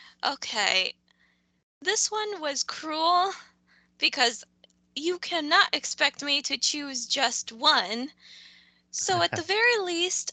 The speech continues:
Speaker 1: I narrowed down the area to include three pavilions that are right next to each other.
Speaker 2: Okay.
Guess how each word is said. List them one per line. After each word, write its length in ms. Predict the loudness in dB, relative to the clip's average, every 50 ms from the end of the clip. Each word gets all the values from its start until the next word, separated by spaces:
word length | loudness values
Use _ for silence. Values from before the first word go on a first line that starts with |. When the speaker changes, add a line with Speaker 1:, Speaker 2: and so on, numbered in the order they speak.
| -4 -2
Speaker 1:
I 160 | 0 0 0
narrowed 600 | 0 -2 0 2 4 6 6 6 4 4 2 2
down 280 | 2 4 4 4 4 2
the 180 | 0 0 0 2
area 600 | 2 2 0 0 -2 -2 0 0 0 0 0 -2 -4 -6 _ -2 0 0
to 160 | 0 -2 -4
include 680 | -4 -4 -4 -4 -6 -6 -6 -6 -8 -8 -8 -8 -8 -10 -12 _ _ _ _ _ _ _ _ _ _ _ _ _ _ _ -8
three 400 | 0 6 6 6 8 6 4 2 2 0
pavilions 720 | 0 0 2 4 6 6 6 6 6 6 4 4 2 4
that 180 | 6 6 8 8
are 160 | 6 6 6
right 300 | 6 6 6 4 4 4
next 360 | 2 2 2 2 0 -2 -2 -2
to 120 | -2 -2
each 280 | -2 -2 -2 -2 -2 -2
other. 340 | -2 -2 -2 -2 -2 -2 -4 -8 -16 _ _ _ _ _ _ _ _ _ _ _ _ _ -8
Speaker 2:
Okay. 500 | -6 -6 -4 -4 -4 -4 -4 -6 -8